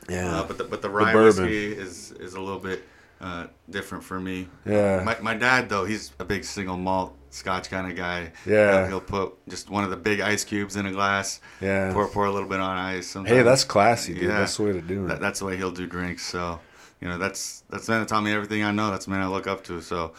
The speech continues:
Speaker 2: when he's
Speaker 1: Right.
Speaker 2: doing, he's in those business meetings and stuff like that,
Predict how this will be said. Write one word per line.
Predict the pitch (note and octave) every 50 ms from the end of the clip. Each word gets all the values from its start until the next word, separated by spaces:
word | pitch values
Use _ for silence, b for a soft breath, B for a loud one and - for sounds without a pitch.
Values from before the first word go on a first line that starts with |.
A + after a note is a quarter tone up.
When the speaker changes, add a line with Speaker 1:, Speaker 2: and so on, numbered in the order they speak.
| b b b
Speaker 2:
when | b F#2 G2
he's | G2+ B2
Speaker 1:
Right. | C3+ C#3+ C#3 C3 A2+ F2+ -
Speaker 2:
doing, | F2 D#2 D#2+
he's | F#2 F#2+ F#2 F2 F#2
in | G2 G2 G2
those | G2 F#2 F2
business | F#2+ G2+ F#2+ F#2+ G2+ G2 - -
meetings | G2 G2 G2 F#2+ G2 F#2+ F#2 F#2
and | F#2 F2+
stuff | F2+ F#2+ F#2+ - -
like | F#2+ F#2 G2
that, | G2+ G2+ G#2 G#2+ G#2 -